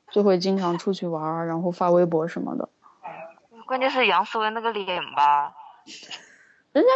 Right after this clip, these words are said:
Speaker 1: 有内涵，有能力，<clears throat> 他才二十八、二十九啊，我觉得很厉害啊，就二十八九的时候能够做，
Speaker 2: 对，二-，
Speaker 1: 做到这样的大的事业。
Speaker 2: 二十八、二十九就能够长这么胖，也是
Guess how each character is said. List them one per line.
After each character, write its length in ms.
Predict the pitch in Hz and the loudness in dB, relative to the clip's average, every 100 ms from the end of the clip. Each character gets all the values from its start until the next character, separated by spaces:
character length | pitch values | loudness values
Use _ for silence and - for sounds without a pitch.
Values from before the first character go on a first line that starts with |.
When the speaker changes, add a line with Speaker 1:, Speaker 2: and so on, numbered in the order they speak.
| 427 | 6
Speaker 1:
有 100 | 220 | 6
内 260 | 294 359 | 6 6
涵， 680 | 254 - - 165 165 170 170 _ _ _ _ _ _ _ _ _ - | 4 -2 -8 -8 -6 -8 -10 _ _ _ _ _ _ _ _ _ -2
有 140 | 214 | 2
能 300 | 208 - 185 247 | 4 4 4 4
力， 380 | 311 277 196 175 - | 4 4 2 0 -8
<clears throat> 160 | - - | -18 -4
他 120 | 311 | -2
才 160 | 339 247 | 2 2
二 240 | 254 277 | 2 0
十 160 | 240 220 | -2 -4
八、 200 | 226 240 | -4 -2
二 140 | 233 | -2
十 140 | 214 202 | -2 -8
九 160 | 196 | -8
啊， 160 | 170 175 | -8 -6
我 120 | 185 | -8
觉 100 | 180 | -4
得 60 | 214 | -6
很 220 | 214 175 | -4 -4
厉 160 | 208 214 | -4 -4
害 120 | 185 | -6
啊， 160 | 170 170 | -10 -8
就 140 | 185 | -8
二 200 | 196 202 | -4 -6
十 100 | 196 | -4
八 200 | 185 185 | -6 -4
九 180 | 190 175 | -4 -4
的 100 | 151 | -6
时 140 | - | -10
候 140 | 180 180 | -10 -8
能 160 | 170 | -6
够 160 | 180 185 | -4 -4
做， 120 | 208 | 0
Speaker 2:
对， 80 | 214 | 0
二-， 200 | 196 208 - | 2 0 2
Speaker 1:
做 80 | 220 | 2
到 120 | 190 185 | 2 2
这 120 | 202 | 2
样 140 | 185 170 | 0 -2
的 80 | 170 - | -10 -20
大 100 | 170 | -20
的 100 | 165 | -14
事 240 | 175 208 196 | -10 -8 -4
业。 80 | 196 | 0
Speaker 2:
二 60 | |
十 20 | |
八、 60 | 202 | 0
二 60 | 202 | -2
十 120 | 190 _ | -8 _
九 160 | 175 151 | -10 -10
就 160 | 190 | -12
能 120 | 180 175 | -12 -10
够 80 | 185 | -10
长 160 | 175 156 | -12 -10
这 60 | |
么 100 | 185 175 | -10 -8
胖， 280 | - 170 156 | 0 0 -2
也 60 | |
是 60 | 165 | -14